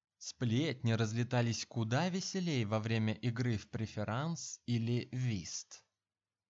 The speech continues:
Именно в этой компании оказалась Мари. Со своего места она наблюдала за Китти и князем и улыбалась их прекрасной паре. "Князь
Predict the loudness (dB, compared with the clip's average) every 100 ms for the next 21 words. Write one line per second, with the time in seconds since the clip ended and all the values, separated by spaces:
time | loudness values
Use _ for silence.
0 | _ _ _ _ 0 2 4 4 2 2
1 | 0 -2 -4 -2 -4 -2 -2 0 0 0
2 | -2 -4 0 0 2 2 0 0 0 0
3 | 0 -4 -6 _ _ _ _ _ _ -20
4 | -6 -4 -2 2 2 4 2 2 0 -4
5 | -2 0 2 0 0 -2 0 0 0 0
6 | -4 -4 -10 -8 -4 -4 -2 -2 -2 -2
7 | -4 -6 -8 -8 0 2 2 0 0 0
8 | 0 0 -2 -4 -8 -8 -4 -4 -2 -2
9 | -2 -4 -6 -4 -4 -4 -10 -16 _ _
10 | _ _ _ _ _ _ _ _ _ _
11 | 0 2 2 2